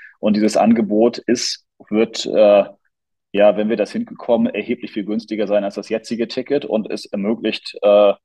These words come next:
eine gute Mobilität, ähm, die viele Leute in Hamburg ja auch wahrnehmen und der, die einfach viel, viel billiger ist als das private, als der private P K W, insbesondere wenn die Spritpreise hoch sind. Also insofern, das ist ein ganz klarer Vorschlag, den jeder, äh, nachvollziehen kann und wo er viel Geld sparen kann.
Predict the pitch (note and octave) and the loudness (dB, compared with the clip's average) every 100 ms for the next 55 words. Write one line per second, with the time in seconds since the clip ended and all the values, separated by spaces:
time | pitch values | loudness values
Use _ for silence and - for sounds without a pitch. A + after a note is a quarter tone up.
0 | _ _ - G#2+ G2+ A#2+ B3+ A2 G3 G#2 | _ _ -4 -2 -2 -6 -4 -6 -6 -8
1 | - G#2+ - - - G#2+ G#2+ G#2+ G#2+ G#2 | -6 -6 -6 -10 -2 2 2 0 -4 -6
2 | A#2 A2 A2 G#2 G#2+ G#2+ G2 G2 G2+ G2 | -4 0 0 0 -4 -4 -2 -2 0 0
3 | G#2 A#2+ B2 G#2+ A2 G#2 - G2+ G#2 G#2 | 0 -2 -4 -8 -6 -6 -8 -10 -8 -8
4 | - - C#3+ - A2+ G#2 A2 G2+ F2+ - | -12 -8 -6 -4 -6 -2 0 0 0 -2
5 | - - - - F2+ F#2 - D2 E2 - | -6 -8 -10 -6 2 2 0 -4 -4 -6
6 | - F2+ F2 - - G#2 E2+ - A2 G2 | -12 -4 -4 -2 -6 -6 -6 -6 -6 -2
7 | G2 G2+ F#2+ F#2+ F#2 F2+ - - F2+ - | 0 2 2 -2 -4 -4 -4 -4 -4 -2
8 | F2 F2 F2 - D#2 - F#2+ F#2 - - | -2 -2 -8 -8 -2 0 2 -2 -6 -16
9 | - - - G2+ B2 A#2+ G#2+ A2 - A2+ | -16 -12 -2 0 2 2 2 2 0 0
10 | G2+ A2+ - G#2+ G#2 G#2 G2+ - _ A2 | 2 2 2 2 4 4 2 0 _ -14
11 | - G#2+ - F#2+ F#2+ G2+ F#2+ - G2 F#2 | -4 -6 -6 -14 -4 0 0 -2 -8 -6
12 | G#2+ - - G#2 G2+ G2 F#2 F#2 F#2+ - | -8 -10 -16 -14 -12 -12 -12 -8 -6 -6
13 | - G2 - - - - | -8 -8 -10 -8 -10 -10